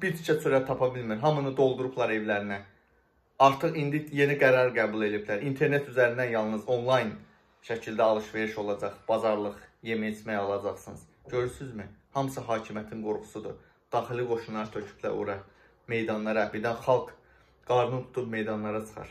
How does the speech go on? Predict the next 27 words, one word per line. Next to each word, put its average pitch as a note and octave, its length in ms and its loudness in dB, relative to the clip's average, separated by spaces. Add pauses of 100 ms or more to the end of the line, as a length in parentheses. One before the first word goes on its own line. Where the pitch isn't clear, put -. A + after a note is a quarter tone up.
(160)
İnsanları A#2 520 -4
da A2+ 140 0
doldurublar G#2+ 420 -4
evinə, G#2 280 -4
ac, A#2+ 220 2 (200)
gic. A2 220 -10 (1080)
İnsanlarımız B2+ 640 0
başını B2 280 2
itirib A2+ 340 -10
bilmir, A#2 260 -4
nə A2+ 240 -4
eləsin. G#2 340 -6 (880)
Bir - 80 -10
özümüz C#3+ 460 0
özümüzə B2+ 440 2
bir B2 160 -2 (840)
hörmət D3+ 440 6
eləyən, B2+ 280 4
görəyim C3+ 380 4
biz C3 280 0 (280)
hansı C3+ 300 2
ölkədə D3+ 460 4 (360)
yaşayırıq? G#2+ 520 -6 (420)
Bizi C3 240 -2
idarə B2+ 320 4
eləyən B2+ 260 0
kimlərdir? C#3 600 2